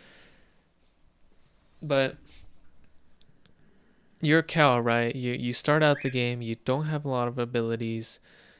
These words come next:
He has distanced himself from the Force a lot because he's been in hiding. You know, if he uses his Force abilities, it's, it gets easy for the Sith to de-, Sith to detect him.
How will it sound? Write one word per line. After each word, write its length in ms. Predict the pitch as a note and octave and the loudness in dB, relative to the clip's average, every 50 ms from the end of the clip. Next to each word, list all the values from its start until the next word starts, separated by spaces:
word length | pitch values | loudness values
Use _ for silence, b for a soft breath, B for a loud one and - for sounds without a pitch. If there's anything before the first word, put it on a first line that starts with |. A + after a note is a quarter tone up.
| B B | B B
He 200 | - - B2+ A#2+ | -6 -4 -2 -2
has 360 | A#2 B2 A#2 A2+ A2 A2 - | -2 -2 -2 -2 -2 -4 -6
distanced 520 | - - - F#3+ - - - E3 D3 - - | -6 -4 -4 -2 -2 -2 -4 -4 -4 -4 -8
himself 420 | C3 B2+ C3 - A#2+ A#2 A#2 A#2 | -8 -8 -4 -2 -2 -2 -2 -4
from 200 | - - B2 A#2 | -6 -10 -10 -10
the 60 | A#2 | -10
Force 640 | - - - C3+ C3 B2+ A#2 A2+ A2+ A#2+ - - - | -10 -4 0 2 2 2 2 0 -2 -4 -6 -8 -10
a 120 | - - A#2 | -8 -8 -6
lot 480 | A#2 B2 C#3 F3 E3+ C3+ C3+ - - G#3+ - _ | -2 0 0 2 2 0 0 -2 -6 -10 -10 _
because 720 | C3 A#2+ - - A#2+ A#2 A2+ A2+ A2+ A#2 - - - - - - - _ _ _ _ _ _ | -10 -8 -4 -2 -2 -2 -2 -2 -4 -6 -10 -12 -12 -14 -18 -20 -20 _ _ _ _ _ _
he's 240 | _ - - B2 A#2 | _ -12 -12 -12 -10
been 160 | - - A2+ | -10 -10 -10
in 100 | A2+ A2 | -10 -10
hiding. 540 | A#2 B2 B2 A#2 A#2 A2+ A2+ A#2 A#2 - B2+ | -8 -6 -4 -4 -4 -4 -6 -8 -10 -12 -14
You 140 | B2 A#2 A2+ | -12 -12 -10
know, 200 | A2+ A2+ A2+ A2+ | -10 -10 -10 -8
if 100 | A#2 A#2+ - | -8 -8 -8
he 360 | - B2 A#2 A#2 A#2 A#2+ - b b b b - | -8 -6 -6 -6 -8 -10 -14 b b b b -6
uses 420 | C3 C3 D3 D#3+ D3+ C#3+ A#2+ - | -2 -2 -2 -2 -2 -4 -6 -6
his 440 | - A#2 A2+ A2+ A#2+ - - - - _ _ _ _ _ _ _ | -6 -8 -8 -8 -10 -10 -12 -12 -16 _ _ _ _ _ _ _
Force 280 | - - A#2 A#2 - | -8 -6 -6 -6 -6
abilities, 680 | A#2+ A2+ A2 A#2 A#2 A#2 A#2+ A#2+ A#2+ A#2 A#2 A#2 - | -8 -6 -4 -4 -4 -4 -4 -4 -4 -4 -6 -8 -10
it's, 200 | B2 A#2 - - - _ _ _ | -12 -12 -12 -16 -18 _ _ _
it 100 | B2 - | -8 -6
gets 220 | B2 A#2+ - - | -6 -6 -6 -8
easy 500 | A#2+ B2+ B2+ B2 B2+ B2+ A#2+ A#2 A#2+ C3+ | -10 -8 -8 -8 -8 -8 -8 -8 -10 -12
for 220 | - - - A#2 | -14 -10 -10 -8
the 80 | A2+ A#2+ | -8 -6
Sith 340 | - - - A#2 A#2+ - - | -6 -6 -6 -6 -8 -10 -10
to 100 | - A#2 | -10 -10
de-, 140 | B2 A#2+ - - _ | -10 -10 -14 -14 _
Sith 360 | - - - A#2+ - - - | -10 -6 -6 -6 -6 -8 -14
to 120 | - - | -14 -14
detect 560 | A#2+ B2+ - A2 - - - A#2+ - - - | -12 -10 -10 -10 -10 -8 -10 -10 -10 -12 -12
him. 220 | - G#2+ - - | -12 -10 -10 -12